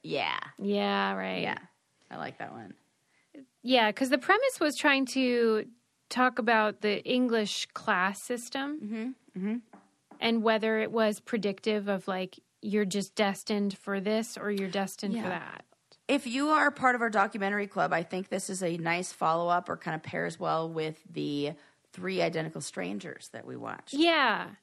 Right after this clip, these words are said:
Speaker 1: In a strange way. Like, I felt
Speaker 2: Yes.
Speaker 1: like when I watched that, there was a lot that I, like, mentally referenced
Speaker 2: Yeah.
Speaker 1: when
Speaker 2: Like how
Speaker 1: Yeah.
Speaker 2: we become who we become.
Speaker 1: Correct. Yes. I like that pairing.
Speaker 2: Um, don't murder your husband, but more importantly,
Speaker 1: Safe.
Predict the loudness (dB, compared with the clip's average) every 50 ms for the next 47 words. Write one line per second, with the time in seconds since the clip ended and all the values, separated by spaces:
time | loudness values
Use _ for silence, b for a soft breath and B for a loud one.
0 | _ -6 -4 -2 0 -2 -2 -4 -8 -6 -6 -4 -4 -4 -4 -6 -4 -2 0 0
1 | 0 -2 -4 -6 -6 -6 -6 -2 0 0 0 0 -2 0 2 4 4 6 6 4
2 | 2 0 -6 -4 0 0 2 2 2 2 0 2 2 4 2 2 0 -4 -4 0
3 | 2 2 2 2 2 0 -2 -2 -2 -6 -6 -8 -4 0 4 4 4 4 2 0
4 | -2 0 0 0 0 0 -2 -4 -6 -6 -4 -4 -2 -2 -2 -4 -6 -6 -4 -2
5 | 0 -2 -2 -2 -4 -6 -6 -6 -6 -8 -12 -16 -18 b b b b b b b
6 | b b b _ 0 2 4 6 6 6 6 4 2 0 0 -2 -6 -10 _ _
7 | 2 2 2 2 4 6 6 6 6 6 4 4 2 2 -2 0 2 2 2 2
8 | 2 0 0 0 0 0 0 0 -2 -2 0 2 2 2 2 0 -6 -12 -14 -16
9 | _ _ _ _ _ _ -10 -10 -8 -8 -12 -16 -16 -18 _ _ _ _ _ -2
10 | 0 2 2 0 0 -4 -6 -6 -6 -8 -8 -6 -6 -6 -8 -10 -16 _ _ _
11 | _ _ _ _ _ _ _ 2 4 6 6 6 6 6 4 4 4 2 0 0
12 | -2 2 4 4 4 4 4 4 4 4 4 4 4 4 4 4 4 2 2 0
13 | 0 0 0 2 2 0 -2 -6 _ _ 2 2 2 2 0 2 4 4 4 4
14 | 4 2 0 0 0 0 0 0 0 0 0 0 -2 -4